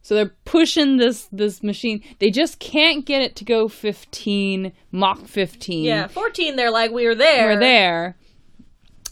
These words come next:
Speaker 1: This is the Icarus Project, which
Speaker 2: Yes.
Speaker 1: is my first problem, uh, with the many, many problems.
Speaker 2: Yeah.
Speaker 1: Why would you call a project about flight Icarus?
Speaker 2: What?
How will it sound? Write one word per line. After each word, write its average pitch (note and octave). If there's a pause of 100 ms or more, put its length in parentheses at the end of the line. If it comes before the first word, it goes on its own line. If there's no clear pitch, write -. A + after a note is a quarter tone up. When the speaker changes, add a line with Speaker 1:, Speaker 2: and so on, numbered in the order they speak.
Speaker 1:
This C#4+
is C#4
the A#3+
Icarus G3+
Project, -
which A3
Speaker 2:
Yes. -
Speaker 1:
is C4+
my E4+
first -
problem, - (340)
uh, B3+
with C#4+
the A3+
many, A#3+
many F#3
problems. G#3
Speaker 2:
Yeah. A#3 (240)
Speaker 1:
Why G#4+ (140)
would C5+
you G#4
call A3 (360)
a G#3
project C#4
about G#3
flight F3+ (520)
Icarus? E3
Speaker 2:
What? C#5